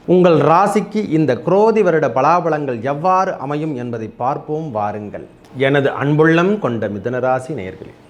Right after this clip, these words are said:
அதாவது, இந்த குரோதி ஆண்டு என்ன செய்யும், நம்மளுக்கு எவ்வாறு இருக்கும், என்ன அமைப்பை கொடுத்துக்கும் சுவாமி?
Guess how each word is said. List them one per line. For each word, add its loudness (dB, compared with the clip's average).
அதாவது, -4
இந்த -4
குரோதி 4
ஆண்டு 4
என்ன 2
செய்யும், -4
நம்மளுக்கு -4
எவ்வாறு 2
இருக்கும், -8
என்ன -6
அமைப்பை -10
கொடுத்துக்கும் -12
சுவாமி? -18